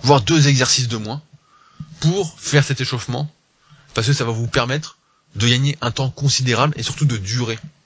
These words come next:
Et on sait que quand on est naturel, qu'on prend pas de produits, et cetera, la vraie performance, et d'ailleurs le vrai secret pour progresser, ben, c'est de ne pas se blesser et de durer.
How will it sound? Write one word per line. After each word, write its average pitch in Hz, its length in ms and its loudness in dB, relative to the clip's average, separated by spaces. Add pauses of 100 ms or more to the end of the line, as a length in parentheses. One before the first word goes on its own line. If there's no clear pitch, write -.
(200)
Et 120 60 -6
on 127 100 2
sait 147 200 2
que 143 80 -2
quand 123 200 -4
on 131 80 -4
est 123 60 -2
naturel, 127 500 0
qu'on 123 140 -12
prend 117 160 -8
pas 127 160 0
de - 60 -4
produits, 131 500 -6 (420)
et - 40 -12
cetera, 123 460 0 (640)
la 117 140 0
vraie 143 360 -4 (320)
performance, 135 480 0
et - 20 -2
d'ailleurs 120 300 0 (360)
le 107 120 -6
vrai 117 160 2
secret 156 340 -2
pour 127 140 -4
progresser, 110 500 -4 (880)
ben, 143 220 2
c'est 131 160 -4
de 107 100 -10
ne 113 40 -12
pas 147 220 -2
se 117 80 -4
blesser 131 460 0
et 120 60 -6
de 110 120 -2
durer. 107 380 -4